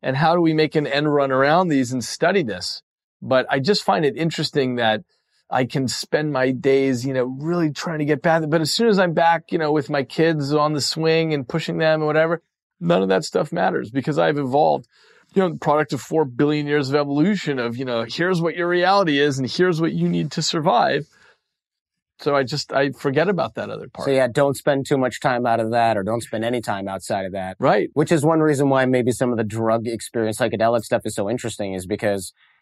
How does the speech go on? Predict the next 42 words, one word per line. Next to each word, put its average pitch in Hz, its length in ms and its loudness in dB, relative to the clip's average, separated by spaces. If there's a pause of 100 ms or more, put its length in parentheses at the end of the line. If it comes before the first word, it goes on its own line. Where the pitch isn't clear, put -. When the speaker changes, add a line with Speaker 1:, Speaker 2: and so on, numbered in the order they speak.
Speaker 2:
it's - 240 -4
turning 151 320 0
off 135 200 2
certain 131 280 0
things 127 280 2
or 117 100 2
at 107 100 -2
least 120 240 0
messing 117 340 0
with 110 120 -2
the 107 100 -2
wiring 110 420 0
in 104 80 -4
a 98 40 -4
way 101 200 0
where 98 120 -6
it's 87 100 -12
like, 87 160 -6
"Hey, 120 340 0 (380)
a 120 80 -4
new 135 240 2
sense 185 480 2
maybe, 143 360 4
or 127 120 4
a 113 80 0
new 123 160 2
thing 160 240 0
is 147 100 -2
happening 107 400 -4
here." 101 280 -8 (160)
Speaker 1:
Yeah, 131 220 -2
that's 120 240 -4
right. 135 340 -2
We're 175 520 0 (200)
about 320 420 -4
a 185 40 -2
year 175 380 0
off 147 220 2
from 135 140 -8
having 143 320 -2
the 123 80 -2
vest 127 380 0